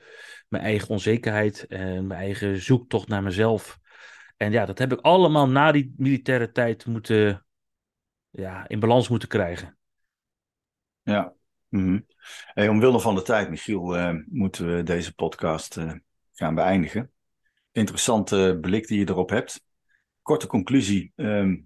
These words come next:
Speaker 2: dat er best wel wat hulp, eh, en aandacht mag zijn voor de transitie van, eh, een hoog risicoberoep in casu Defensie naar, ehm,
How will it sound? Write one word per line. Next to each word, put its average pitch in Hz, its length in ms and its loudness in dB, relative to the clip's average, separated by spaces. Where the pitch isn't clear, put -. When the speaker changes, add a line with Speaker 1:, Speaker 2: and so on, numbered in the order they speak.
Speaker 2:
dat 127 300 0
er 101 60 -4
best 113 200 0
wel 104 80 2
wat 95 160 0
hulp, 113 360 -2
eh, 92 280 0
en 90 320 -4
aandacht 110 340 2
mag 92 140 -4
zijn 90 280 0
voor 90 180 -4
de 85 100 -6
transitie 95 600 -2
van, 87 300 -2
eh, 85 80 -2
een 92 180 -2
hoog 95 200 -2
risicoberoep 95 760 -2
in 95 220 -8
casu 87 640 -2
Defensie 92 640 0
naar, 87 400 -2
ehm, 90 220 -10